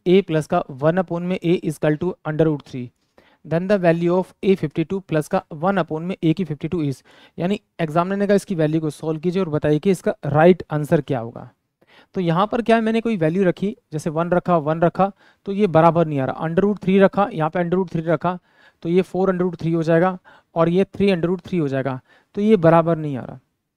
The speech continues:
तो अब हम क्या करेंगे, हम डायरेक्ट इसका क्यूब निकालेंगे। क्यूब क्यों निकालेंगे? क्योंकि अगर आपको टाइम बचाना है तो आपको ये बात याद रखनी पड़ेगी, क्योंकि a का क्यूब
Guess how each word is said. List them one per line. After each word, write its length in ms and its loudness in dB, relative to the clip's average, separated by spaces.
तो 80 -4
अब 100 0
हम 120 2
क्या 160 8
करेंगे, 360 4
हम 200 -2
डायरेक्ट 320 6
इसका 200 0
क्यूब 320 -4
निकालेंगे। 460 -2
क्यूब 260 -2
क्यों 160 0
निकालेंगे? 460 4
क्योंकि 180 -8
अगर 300 2
आपको 200 2
टाइम 300 2
बचाना 220 0
है 60 0
तो 120 -2
आपको 180 -4
ये 140 0
बात 240 2
याद 200 6
रखनी 260 -2
पड़ेगी, 300 -2
क्योंकि 460 2
a 40 -2
का 120 4
क्यूब 380 -6